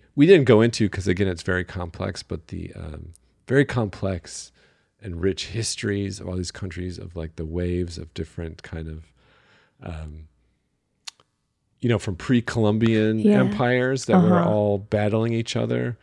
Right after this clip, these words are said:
Speaker 1: um, to the Spanish, you know, to present day. There's just a lot of history woven into these countries, and very rich countries. Um, and as you know, 'cause you visited, it seems like an incredibly beautiful place as well.
Speaker 2: Yes.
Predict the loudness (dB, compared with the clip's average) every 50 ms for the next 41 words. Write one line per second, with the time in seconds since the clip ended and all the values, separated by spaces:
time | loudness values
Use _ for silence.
0 | _ _ _ _ _ _ -12 -8 -6 -4 -4 -4 -6 -6 -8 -10 -14 -16 _ _
1 | _ _ -6 -6 -4 -4 -2 -2 -2 -4 -4 -2 -2 -2 0 0 0 0 0 -2
2 | -2 -4 -6 -6 -10 -14 _ _ _ _ _ _ -4 -2 -2 -2 -2 -4 -6 -6
3 | -8 -8 -8 -4 -2 -2 -2 -2 -4 -6 -4 -4 -2 -2 -2 -2 -2 -4 -6 -8
4 | -10 _ _ _ _ _ _ _ -18 -18 -2 2 2 2 2 0 -2 -4 -4 -6
5 | -6 -6 -6 -4 -2 -2 -2 -2 -4 -6 -6 -8 -8 -6 -6 -6 -6 -4 -6 -6
6 | -6 -6 -8 -8 -8 -10 -10 -10 -10 -10 -10 -10 -10 -12 -12 -12 -12 -12 -10 -12
7 | -12 -10 -10 -12 -14 -16 _ _ -14 -12 -10 -6 -4 -4 -4 -4 -4 -6 -6 -6
8 | -6 -8 -8 -8 -8 -8 -8 -8 -8 -8 -8 -10 -14 -18 _ _ _ _ _ _
9 | _ -10 -8 -6 -6 -6 -8 -8 -12 -14 _ -20 _ -4 -2 2 2 2 4 4
10 | 6 6 8 8 6 6 4 2 0 2 2 2 0 2 2 0 2 0 0 0
11 | 0 -2 -2 -6 -8 -14 _ _ _ _ -10 -8 -6 -4 -2 0 0 2 0 0
12 | -2 -2 -6 -10 -10 -10 -6 -4 -4 0 0 -2 -2 -2 -2 -2 -2 -2 -4 -8
13 | -12 -10 -10 -12 -10 -10 -12 -10 -10 0 4 6 8 8 8 6 4 0 -2 -4
14 | -8 -12 -14